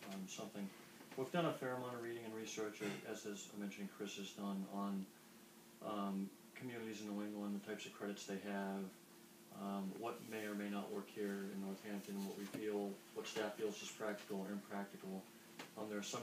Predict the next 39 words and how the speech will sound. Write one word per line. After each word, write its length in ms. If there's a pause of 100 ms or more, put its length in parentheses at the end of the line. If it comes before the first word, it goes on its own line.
credit 240
systems 480
that 160
are 80 (160)
being 240
used 240
out 160 (160)
in 0 (160)
different 240
parts 160
of 80
the 160
country 320
that 80
are 880
just 160
kinda 240
crazy, 320
to 80
be 160
honest 240
with 80
you, 80
in 80
terms 160
of 80
implementing 480
and 160
making 240
sure 160
that 160
they 80 (160)
work. 240
They 80
seem 240
to 80
be 120 (200)
really, 200 (760)
um, 200